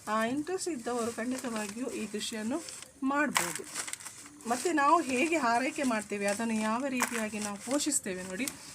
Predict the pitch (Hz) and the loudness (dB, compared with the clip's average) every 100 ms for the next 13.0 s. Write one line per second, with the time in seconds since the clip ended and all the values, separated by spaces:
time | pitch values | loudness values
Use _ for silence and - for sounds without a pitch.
0 | - 226 247 381 330 254 302 330 233 233 | -4 0 4 6 6 4 4 2 0 -2
1 | 240 233 220 190 170 170 202 226 226 214 | -2 -6 -8 -8 -6 -6 -4 -2 -2 -4
2 | 202 - - - - 247 240 233 247 254 | -8 -6 -6 -2 0 0 0 2 2 2
3 | 269 262 226 214 220 220 208 202 196 - | 2 0 -2 0 -2 0 0 -2 -4 -6
4 | - 226 220 220 226 240 240 226 214 - | -6 0 2 2 2 2 2 4 4 4
5 | - - - 240 240 214 214 220 220 247 | 2 -4 -6 -2 2 2 2 0 -2 0
6 | 220 214 208 208 202 214 208 220 214 214 | 0 0 -6 -4 -2 -2 -2 -4 0 0
7 | 214 247 262 202 180 202 196 190 - - | 0 2 4 4 2 0 -2 -4 -12 -18
8 | - 196 214 202 214 - 214 220 285 277 | -8 -6 -2 0 0 0 0 2 2 0
9 | 247 240 233 214 226 247 240 226 226 220 | -2 -2 0 2 2 2 0 0 -2 -2
10 | 240 226 220 247 269 277 226 202 175 - | -4 -2 -2 -2 -4 -4 -4 -4 -6 -10
11 | - - - 233 247 247 247 254 - 285 | -14 -12 -2 0 0 -2 0 -2 0 0
12 | 349 381 349 294 269 254 233 - - 339 | 0 2 2 2 2 2 0 -2 -4 -4